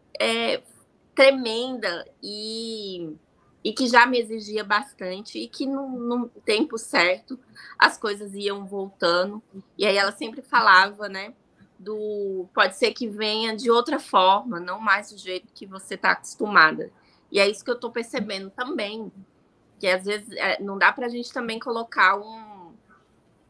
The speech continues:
é, assim, a, a nossa, "Ah, tem que ser desse jeito", entendeu? Eu preciso voltar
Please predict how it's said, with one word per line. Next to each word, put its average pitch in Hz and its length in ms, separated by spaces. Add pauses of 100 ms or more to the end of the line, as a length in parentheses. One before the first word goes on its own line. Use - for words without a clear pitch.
(160)
é, 156 960 (640)
assim, 185 360
a, 180 120
a 170 120
nossa, 190 360 (1400)
"Ah, 247 200
tem 247 120
que 240 80
ser 262 180
desse 247 340
jeito", 202 340
entendeu? 196 320 (420)
Eu 180 80
preciso 226 440
voltar 233 520